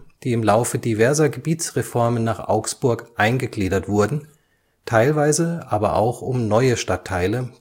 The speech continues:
die als Wohngebiete gegründet wurden. Einige Stadtteile haben darüber hinaus räumlich getrennte Siedlungen mit eigenem Namen. Einige Viertel sind als geografischer Name ein Begriff,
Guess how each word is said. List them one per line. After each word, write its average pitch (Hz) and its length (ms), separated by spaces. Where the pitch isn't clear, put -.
die 117 120
als 110 280
Wohngebiete 131 640
gegründet 120 540
wurden. 95 340
Einige 131 460
Stadtteile 131 640
haben 110 220
darüber 127 360
hinaus 110 500
räumlich 127 680
getrennte 113 460
Siedlungen 127 680
mit 104 260
eigenem 110 560
Namen. 85 480
Einige 151 460
Viertel 165 500
sind 131 320
als 107 240
geografischer 117 800
Name 101 320
ein 98 160
Begriff, 104 540